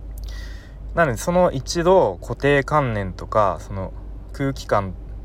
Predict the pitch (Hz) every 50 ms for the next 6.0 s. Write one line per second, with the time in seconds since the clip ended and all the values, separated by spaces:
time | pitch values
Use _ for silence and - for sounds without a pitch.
0 | - - - - - - - - - - - - 131 127 127 127 131 147 190 190
1 | - - - - - - - - - - - - - - - - - - - -
2 | - - - - 98 98 90 - - 107 101 98 98 95 92 - 110 - 87 -
3 | - 104 - - - - 98 87 85 78 78 98 - 113 101 95 95 104 120 147
4 | 139 113 - - - - - - - - - - - - 123 - 139 131 131 -
5 | - 117 - - - 143 143 143 - - - - - 151 147 135 117 - -